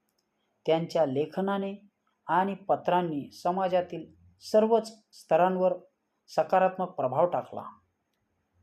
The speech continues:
आजही त्यांच्या लिखाणातून जगाला प्रेरणा मिळते आणि त्यांच्या तत्त्वज्ञानाचा अभ्यास केला जातो. आज आपण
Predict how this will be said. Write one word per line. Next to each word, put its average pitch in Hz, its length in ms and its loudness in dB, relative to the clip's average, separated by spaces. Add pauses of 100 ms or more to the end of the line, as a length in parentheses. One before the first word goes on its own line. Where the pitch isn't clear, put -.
(1200)
आजही 180 600 2 (560)
त्यांच्या 170 460 4
लिखाणातून 156 760 -2 (320)
जगाला 175 460 8
प्रेरणा 147 480 0
मिळते 127 560 -4 (460)
आणि 180 340 2
त्यांच्या 143 400 0
तत्त्वज्ञानाचा 143 960 -2 (200)
अभ्यास 143 440 -2
केला 139 320 0
जातो. - 380 -10 (680)
आज 208 240 6
आपण 185 460 2